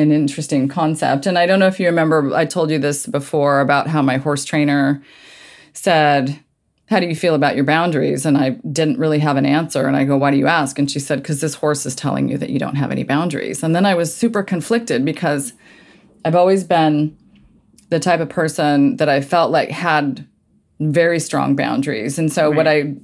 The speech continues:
Speaker 1: learned yesterday was that you can be very over-boundaried in some areas and then have no <laughs> boundaries in other areas. It's not like it's ex-, the same across the board.
Speaker 2: Right.
Speaker 1: So in those areas of being over-boundaried, you try to loosen it up a little bit. And in the areas where you don't have any boundaries, you try to tighten 'em up a little bit and just try to,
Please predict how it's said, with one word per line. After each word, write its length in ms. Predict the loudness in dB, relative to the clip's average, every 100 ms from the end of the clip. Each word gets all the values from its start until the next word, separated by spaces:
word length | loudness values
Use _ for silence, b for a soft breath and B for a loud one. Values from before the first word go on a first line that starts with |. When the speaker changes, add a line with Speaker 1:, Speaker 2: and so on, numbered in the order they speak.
| -6
Speaker 1:
learned 320 | 0 2 2
yesterday 540 | 2 0 0 0 2
was 180 | 0 -2
that 160 | -2 -2
you 160 | -2
can 220 | 0 0
be 180 | 2 2
very 420 | 2 2 2 2 2
over-boundaried 880 | 2 2 2 2 0 0 -2 -2 -2
in 160 | -2 -2
some 280 | 0 -2
areas 640 | -2 -2 -2 -4 -4 -4 -6 -2
and 120 | 0
then 140 | 2
have 220 | 2 0
no 200 | 2 2
<laughs> 100 | 2
boundaries 420 | 2 4 6 6 6
in 160 | 4
other 260 | 4 4 2
areas. 500 | 0 0 0 -2 -2
It's 220 | -4 0
not 280 | 2 2 2
like 300 | 2 2 0
it's 260 | -4 -4 -4
ex-, 160 | -6
the 240 | -4 -2 0
same 260 | 2 2
across 300 | 2 0 -2
the 100 | -4
board. 400 | -2 0 0 -2 -8 B -10
Speaker 2:
Right. 240 | -8 -2
Speaker 1:
So 280 | 2 4 4
in 140 | 2 2
those 180 | 2
areas 380 | 2 2 2 0
of 100 | 0
being 260 | 2 2 4
over-boundaried, 800 | 2 2 2 2 0 2 0 0
you 60 | -2
try 180 | -2 0
to 80 |
loosen 320 | 0 -2 -2 0
it 80 |
up 140 | 0 0
a 40 |
little 240 | 0 -2 -2
bit. 340 | 0 0 -2
And 120 | 0 2
in 120 | 2
the 80 | 2
areas 320 | 0 0 0
where 100 | 0
you 60 |
don't 140 | 0 0
have 140 | 0
any 200 | 2 0
boundaries, 460 | 0 -2 0 0 -2
you 40 |
try 140 | -4 -6
to 80 | -4
tighten 300 | -2 -2 0
'em 100 | 0
up 140 | 0
a 40 |
little 220 | -2 -4 -4
bit 260 | -4 -4
and 240 | -4 -4 -6
just 280 | -6 -6
try 160 | -2 -2
to, 100 | -2